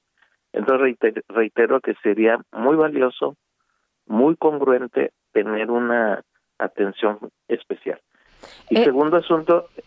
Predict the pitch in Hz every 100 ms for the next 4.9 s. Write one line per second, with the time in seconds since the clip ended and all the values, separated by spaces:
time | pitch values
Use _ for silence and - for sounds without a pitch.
0 | _ 131 131 - - 147 156 147 165 -
1 | 135 127 - - _ - 135 151 156 156
2 | 165 156 160 165 - _ _ _ _ _
3 | _ _ _ _ 117 - _ _ 135 135
4 | - 151 156 147 113 101 - 123 143